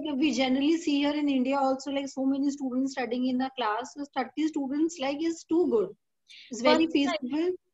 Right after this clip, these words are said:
Speaker 2: Yes, personalized attention, I think, is what we look for.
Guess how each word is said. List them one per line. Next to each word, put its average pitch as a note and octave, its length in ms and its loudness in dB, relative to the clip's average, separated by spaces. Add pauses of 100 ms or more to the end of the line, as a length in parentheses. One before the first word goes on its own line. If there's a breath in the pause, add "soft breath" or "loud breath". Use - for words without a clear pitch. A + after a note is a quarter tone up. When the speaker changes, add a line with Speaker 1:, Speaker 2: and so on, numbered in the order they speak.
(320)
Speaker 2:
Yes, A#3 300 2
personalized F4 440 4
attention, C#4 480 2
I C4 140 2
think, C#4+ 200 2
is B3+ 120 0
what A#3 220 -2
we B3 440 -2
look G#3+ 220 -4 (120)
for. G#3+ 260 -2